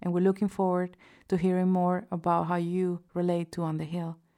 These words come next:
If you want to lend us a hand, tell somebody about this podcast. Continue to rate and review it, and subscribe to us on Apple Podcasts or wherever you listen to your podcasts.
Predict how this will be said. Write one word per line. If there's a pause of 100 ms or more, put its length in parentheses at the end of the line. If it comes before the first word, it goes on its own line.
(1040)
If
you
want
to
lend
us
a
hand, (260)
tell
somebody
about
this
podcast. (260)
Continue
to
rate
and
review
it, (520)
and
subscribe
to
us
on
Apple
Podcasts
or
wherever
you
listen
to
your
podcasts.